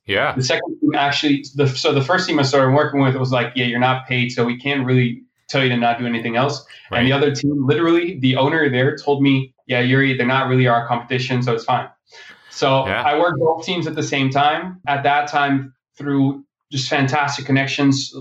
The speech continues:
Speaker 2: meeting fantastic people, I got to work with the three-on-three and the regular national basketball team. So kind of went from working with one of the smaller teams to a bigger team to a national team.
Speaker 1: Yeah.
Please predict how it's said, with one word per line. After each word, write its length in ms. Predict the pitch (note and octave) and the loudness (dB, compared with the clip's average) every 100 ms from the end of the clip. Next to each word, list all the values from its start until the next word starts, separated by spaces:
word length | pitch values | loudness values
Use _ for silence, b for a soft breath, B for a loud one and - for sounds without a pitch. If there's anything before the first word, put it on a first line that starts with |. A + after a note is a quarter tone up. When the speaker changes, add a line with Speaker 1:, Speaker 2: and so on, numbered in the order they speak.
| - | -6
Speaker 2:
meeting 340 | C3+ C#3 C#3 C3+ | 0 2 4 2
fantastic 540 | C3+ C3 C3 C3 C3 | 2 2 0 -2 -2
people, 260 | C3+ B2+ B2+ | -2 0 0
I 120 | A#2+ | 2
got 220 | C3 C3 | 0 0
to 100 | C3+ | 0
work 260 | B2+ B2+ - | 2 0 0
with 200 | C3+ - | 0 0
the 100 | - | -4
three-on-three 640 | C#3 C3 B2 B2 C3 B2 | 0 0 0 0 -2 0
and 180 | B2 B2 | -2 -2
the 60 | B2 | 0
regular 300 | C3 C3 B2 | 2 2 2
national 360 | A#2+ B2 C3+ | 0 -2 -2
basketball 460 | B2 B2+ C3 D3+ D#3 | -2 -2 -2 -6 -6
team. 260 | F3 F#3 G3 _ B B | -6 -10 -12 _ B B
So 140 | - | -4
kind 240 | - E3+ E3+ | 0 0 2
of 60 | |
went 160 | E3 D#3+ | 2 2
from 200 | E3 D3+ | 2 2
working 260 | D#3 D3+ D3+ | 2 2 0
with 100 | C3+ | 2
one 160 | D3+ | 2
of 120 | D3 C#3 | 2 2
the 80 | |
smaller 360 | C3+ D#3 D#3 C#3+ | 2 0 0 0
teams 300 | D3+ D3 C3+ | 0 0 0
to 100 | D3 | 0
a 20 | |
bigger 340 | C3 C#3 C#3+ C3 | 2 4 2 2
team 260 | D3 C#3 B2+ | 4 4 4
to 100 | B2 | 2
a 40 | |
national 440 | B2+ C#3+ C#3+ D#3+ D#3 | 2 2 -2 -6 -6
team. 300 | E3+ E3+ - _ _ | -6 -8 -12 _ _
Speaker 1:
Yeah. 260 | F#2+ G#2+ | -10 -10